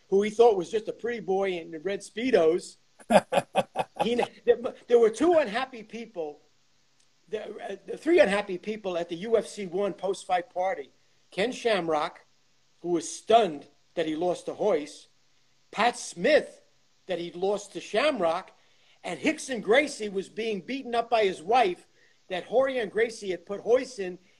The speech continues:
Speaker 1: and kept Rickson, the family champion, from being in this event.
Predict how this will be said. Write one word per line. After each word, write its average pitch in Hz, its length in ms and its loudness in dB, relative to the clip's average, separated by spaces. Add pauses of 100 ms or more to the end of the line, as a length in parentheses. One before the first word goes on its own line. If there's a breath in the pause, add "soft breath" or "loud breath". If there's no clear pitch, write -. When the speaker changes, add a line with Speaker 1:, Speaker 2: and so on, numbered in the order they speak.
(120)
Speaker 1:
and 175 180 -12
kept 233 340 0
Rickson, 233 380 -4
the 175 80 -6
family 214 380 -6
champion, 202 600 -4 (240)
from 185 220 -4
being 208 320 0
in 190 80 0
this 196 220 -2
event. 151 420 -4